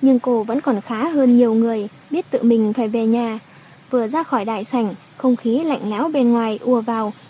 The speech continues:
khiến cô khẽ rùng mình. Cũng tỉnh táo hơn một chút. Hướng Vũ Hằng đuổi theo phía sau cô, kéo tay cô lại. "Để anh đưa em về." Y Bối còn chưa kịp trả lời thì một chiếc xe khác đã dừng ngay trước mặt họ. Cửa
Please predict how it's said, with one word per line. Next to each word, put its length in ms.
khiến 160
cô 300
khẽ 240
rùng 260
mình. 240
Cũng 220
tỉnh 220
táo 220
hơn 220
một 120
chút. 240
Hướng 140
Vũ 120
Hằng 340
đuổi 180
theo 200
phía 180
sau 300
cô, 260
kéo 160
tay 280
cô 140
lại. 240
"Để 140
anh 220
đưa 180
em 200
về." 260
Y 100
Bối 360
còn 220
chưa 140
kịp 240
trả 180
lời 300
thì 180
một 140
chiếc 240
xe 180
khác 260
đã 160
dừng 240
ngay 260
trước 160
mặt 180
họ. 240
Cửa 140